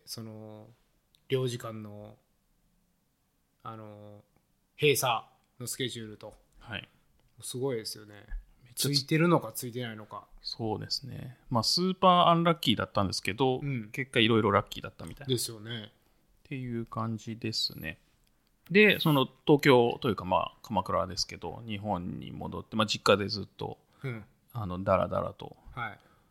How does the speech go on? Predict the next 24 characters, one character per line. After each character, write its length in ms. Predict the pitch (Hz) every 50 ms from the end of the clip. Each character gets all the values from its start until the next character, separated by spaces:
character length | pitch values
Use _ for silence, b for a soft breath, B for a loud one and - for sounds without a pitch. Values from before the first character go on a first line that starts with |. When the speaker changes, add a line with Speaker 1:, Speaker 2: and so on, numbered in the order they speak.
| _ _ _ _ _ - -
Speaker 2:
過 60 | 113
ご 160 | - - 90
し 140 | 92 - -
て 180 | - _ - -
ま 220 | 78 92 98 -
し 100 | - -
た 140 | - - 127
ね。 60 | 147
ま 80 | 151 143
あ、 20 |
仕 140 | - - 113
事 260 | 110 104 - 110 107
だ 100 | 101 98
け 140 | - - 98
は 100 | 98 101
し 140 | - - -
な 100 | 85 85
が 120 | 92 92
ら 140 | - - - 170 - _
Speaker 1:
う 40 | 131
ん。 160 | 131 123 110
Speaker 2:
で 60 | 107 117 _ _ _ - _
す 200 | - - - -
ね。 280 | - 104 104 107 107